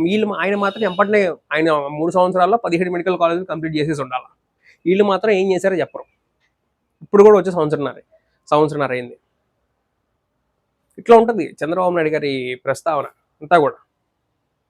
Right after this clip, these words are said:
So ఇప్పటికైనా సరే మీకు ఆయన చేసింది ఏంటి, చే-, చేయబోతుంది ఏంటి, రేపొద్దున విజన్ ఏంటి? అప్పుడేమో ఒకళ్ళకంటే చాలన్నారు, ఇప్పుడేమో, ఇప్పుడేమో అప్పుడే,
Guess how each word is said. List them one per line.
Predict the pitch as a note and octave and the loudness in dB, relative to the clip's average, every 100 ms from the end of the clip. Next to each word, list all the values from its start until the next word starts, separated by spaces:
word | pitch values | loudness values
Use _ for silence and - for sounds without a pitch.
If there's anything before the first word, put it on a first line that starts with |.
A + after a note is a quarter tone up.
| _ _ _ _ _ _ _ _ _ _ _ _ _ _ _ _ _ _ _ _ - | _ _ _ _ _ _ _ _ _ _ _ _ _ _ _ _ _ _ _ _ 0
So | F#3+ A3 D#3+ B2 - _ _ _ E3 | 4 4 2 -2 -14 _ _ _ -20
ఇప్పటికైనా | - G#3+ A3 G#3+ | -2 0 2 0
సరే | G3+ G3+ C4 C4+ - D#3+ | -2 -2 -2 -2 -6 -2
మీకు | E3+ G3 F#3 G3+ F#3+ - | -2 -2 0 2 2 2
ఆయన | D3 D3 C#3 - | 0 0 -6 -4
చేసింది | D#3+ F#3+ - F3 D#3 | -4 -4 -4 -4 -2
ఏంటి, | C#3 C3+ C3 _ _ - | -4 -8 -14 _ _ -8
చే-, | D#3 D#3+ D#3 C#3+ C3+ | -2 0 0 -4 0
చేయబోతుంది | D#3 D#3 E3 - D3 C#3 | 0 2 -2 -2 -6 -6
ఏంటి, | C3 C3+ - _ _ - D3+ | -8 -14 -16 _ _ -6 -2
రేపొద్దున | C#3+ D3+ D#3+ D3+ | -2 -2 0 -2
విజన్ | C#3 D#3 D3+ | 0 -2 -2
ఏంటి? | C#3 C3+ _ _ _ - | -4 -10 _ _ _ -6
అప్పుడేమో | D3 D#3 D#3 F3+ G3+ E3+ - D#3 | -4 0 0 -2 -2 -2 -2 0
ఒకళ్ళకంటే | E3+ E3+ D#3+ D3+ F3 | 2 4 2 0 0
చాలన్నారు, | C#3 C#3 C3 C3 C3+ D#3 | 0 0 -2 -8 -14 -16
ఇప్పుడేమో, | - F3 F3 G3 A3 F#3+ C#3+ C3 | -8 -4 -4 -4 -4 -4 -8 -10
ఇప్పుడేమో | D#3 E3 E3+ G3 F3 C#3 C#3 | -8 -2 -2 -2 -4 -4 -2
అప్పుడే, | C#3 C#3 | -2 -2